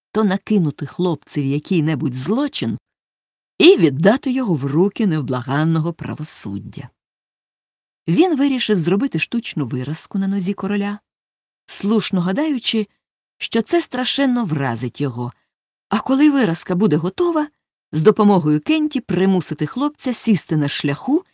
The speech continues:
і просити милостиню. Звичайно, рано робили так.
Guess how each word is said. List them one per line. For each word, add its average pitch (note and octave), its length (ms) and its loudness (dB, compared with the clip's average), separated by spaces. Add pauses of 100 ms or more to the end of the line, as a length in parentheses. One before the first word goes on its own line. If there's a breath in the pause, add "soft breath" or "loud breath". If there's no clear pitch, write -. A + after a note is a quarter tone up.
і F4 100 4
просити C4 520 -2
милостиню. D#3+ 680 -2 (800)
Звичайно, B3+ 640 0
рано A#3+ 600 0
робили F#3 480 2
так. - 440 -12